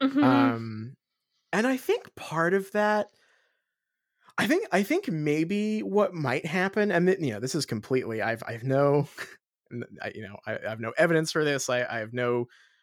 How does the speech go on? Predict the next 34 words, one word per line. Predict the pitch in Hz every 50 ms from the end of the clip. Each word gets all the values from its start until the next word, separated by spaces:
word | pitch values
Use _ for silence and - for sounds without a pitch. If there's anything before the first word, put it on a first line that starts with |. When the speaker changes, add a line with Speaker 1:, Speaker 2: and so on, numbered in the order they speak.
| _ _ -
Speaker 2:
no | 123 117 120
real | 120 120 127 127 127 123 120 113 104 98 82 95 - - 101 90 - -
anything | 147 147 143 135 143 131
to | 123 117
back | 113 117 113 113 -
this | - - -
up. | 147 139 - -
This | 120 -
is | 120 -
just, | - 107 - - - _ -
just | 110 107 -
something | - 107 104 104 101
I | 95
wonder | 101 107 120 127 127 120 120 113 113 104 95 - _ -
is, | 127 123 120 120 113 113 - - _ _ _ _ _ _ _ _ _ _ _ _ _ -
I | 156
think | - - 277 370 392
a | 440 392
lot | 247 151 123 120 120 120 117 127 139 - -
of | 139 127 123 - -
Twilight | - - - 117 117 117 117 120 - 117
fans, | - 127 117 113 117 113 - -
even | 135 143 147 156 175 160 -
at | 139 131 135 - -
the | 120 - -
time | - - - 143 139 143 143 139 131
Twilight | - - 127 123 123 123 -
was | 113 113 -
coming | - - 113 110 104 - -
out, | 147 151 131 113 101 95 - _ _ _ _ _ _ - 135
were | 127 135 151 160 170 175 175 180 180 - _ _ _ -
older | 135 151 160 165 160 147 143 131 123 120 110
than | 107 110 110
Harry | 113 113 127 117 113 110